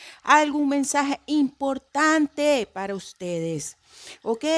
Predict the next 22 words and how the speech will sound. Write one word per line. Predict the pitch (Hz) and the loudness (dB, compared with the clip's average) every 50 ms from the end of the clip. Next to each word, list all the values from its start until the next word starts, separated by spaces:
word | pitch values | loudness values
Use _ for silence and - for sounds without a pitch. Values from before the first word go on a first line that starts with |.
| 330 330 | 2 2
vamos | 302 277 262 262 - | 0 0 0 0 -2
a | 262 247 | -2 -2
ver | 254 262 262 269 | -2 -2 -2 -2
qué | - 254 247 | -4 -4 -2
mensajitos | 247 254 254 240 - 240 220 220 226 247 254 226 - - 214 220 233 240 - - _ - - - - | -2 -2 -2 -4 -4 -6 -6 -6 -4 -4 -6 -6 -8 -8 -6 -4 -4 -6 -6 -10 _ -20 -20 -14 -8
nos | 240 233 | -6 -4
entregan | 233 226 214 220 214 214 214 214 | -2 -2 -2 -2 -4 -2 -2 -2
las | 214 202 - - | -4 -6 -6 -6
cartas | - 208 214 214 214 214 - - 196 208 214 214 214 - - | -4 -2 0 0 0 -2 -4 -4 -2 0 0 0 -2 -4 -6
en | 202 202 196 | -6 -6 -6
este | 202 190 - - 190 190 | -6 -6 -8 -8 -6 -6
momento. | 185 185 180 175 175 175 170 170 170 165 - - 185 180 175 170 - _ _ _ _ _ _ | -4 -4 -4 -4 -4 -4 -4 -6 -6 -8 -10 -10 -10 -10 -10 -10 -14 _ _ _ _ _ _
Para | - - 381 392 392 | -4 -2 0 0 0
mí | 370 339 339 | 0 0 0
maravilloso | 339 349 349 349 339 339 349 311 294 302 302 285 - - 254 254 277 302 - _ _ _ _ - - - - - - _ _ _ - | 0 0 2 2 2 0 0 0 0 0 0 -2 -4 -4 -4 -4 -4 -6 -8 _ _ _ _ -16 -16 -16 -16 -20 -20 _ _ _ -8
de | 247 247 | -4 -4
mi | 247 240 | -4 -4
colectiva. | 226 214 196 190 180 170 _ - 151 147 151 147 143 139 - _ _ _ _ _ _ _ _ _ _ _ _ _ _ _ _ _ _ _ _ _ _ _ _ _ _ | -4 -6 -8 -8 -8 -10 _ -10 -8 -8 -6 -8 -8 -10 -14 _ _ _ _ _ _ _ _ _ _ _ _ _ _ _ _ _ _ _ _ _ _ _ _ _ _
Vamos | - 214 240 247 226 - | -12 -8 -8 -8 -6 -6
a | 214 202 196 | -6 -4 -4
ver, | 202 208 220 233 240 240 - - | -2 -2 0 0 -2 -2 -2 -4
eh, | 214 208 196 202 | -4 -4 -4 -6